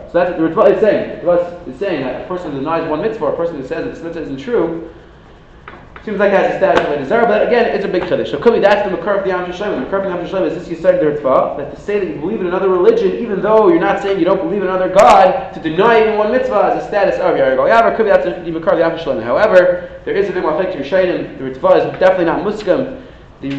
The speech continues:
Rambam has two very important letters, the Igeres Hashmad as well as the Igeres Teiman, where the Rambam is discussing the Shailos, an entire community was asked whether they, they were going to be forcibly converted. They were,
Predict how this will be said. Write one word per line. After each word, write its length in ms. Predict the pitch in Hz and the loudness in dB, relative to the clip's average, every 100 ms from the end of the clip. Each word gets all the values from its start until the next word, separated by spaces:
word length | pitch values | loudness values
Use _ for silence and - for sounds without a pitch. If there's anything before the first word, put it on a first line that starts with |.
| 139 139 | -4 0
Rambam 560 | 190 208 180 143 127 | 0 2 2 2 0
has 400 | 170 156 143 - | -2 -2 -4 -6
two 60 | 214 | -4
very 220 | 180 156 | 0 0
important 280 | 139 139 - | 0 -2 0
letters, 300 | 214 190 170 | 2 2 -2
the 60 | 143 | -4
Igeres 320 | 143 160 147 | 0 2 2
Hashmad 580 | 131 - 151 175 170 143 | -2 -6 -2 0 2 0
as 120 | 135 | 0
well 140 | 151 151 | 0 0
as 60 | |
the 60 | 131 | -2
Igeres 280 | 127 127 - | -4 -6 -6
Teiman, 420 | 214 226 196 180 151 | -6 -2 0 2 0
where 160 | 143 | -4
the 60 | 156 | -6
Rambam 240 | - 135 | -6 -6
is 60 | 131 | -8
discussing 320 | - - 143 | -6 -4 -4
the 60 | 131 | -6
Shailos, 420 | - 139 175 - | -2 0 0 -2
an 100 | 127 | -4
entire 300 | 143 170 143 | -4 -2 -2
community 340 | 147 180 156 | -4 -4 -4
was 140 | 127 131 | -6 -6
asked 320 | 170 156 120 - - - - - | -6 -6 -8 -16 -20 -20 -20 -8
whether 200 | 147 160 | 0 2
they, 260 | 156 147 147 | 4 2 0
they 100 | 139 | -2
were 260 | 131 - - | -2 -4 -4
going 240 | 170 170 | -2 -2
to 60 | 139 | -4
be 60 | - | -4
forcibly 320 | 175 - 131 | -2 -2 -4
converted. 640 | 123 147 247 220 196 - 123 | -8 2 4 4 2 -4 -8
They 60 | |
were, 320 | 120 117 117 | -4 -4 -6